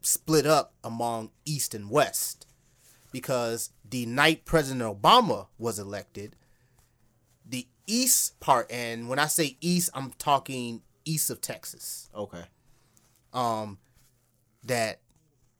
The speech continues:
Speaker 1: a lot of the Google searches that were popping up were, um,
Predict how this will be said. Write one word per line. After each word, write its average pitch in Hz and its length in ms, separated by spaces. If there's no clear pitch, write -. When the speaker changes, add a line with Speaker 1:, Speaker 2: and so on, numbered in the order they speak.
Speaker 1:
a 120 80
lot 123 420
of 156 140
the 123 160
Google 226 320
searches 120 460
that 110 160
were 107 80
popping 127 460
up 160 320
were, 107 600
um, 95 540